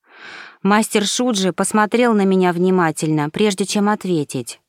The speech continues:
Ичиро Исами отправился в подземный дракорат оповестить верховного предводителя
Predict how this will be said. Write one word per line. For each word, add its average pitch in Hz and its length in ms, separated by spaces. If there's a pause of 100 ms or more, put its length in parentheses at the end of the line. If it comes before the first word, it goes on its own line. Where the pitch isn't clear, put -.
(680)
Ичиро 175 560
Исами 170 680
отправился 196 640
в - 60
подземный 190 520
дракорат 185 720 (440)
оповестить 196 720
верховного 180 600
предводителя 170 1000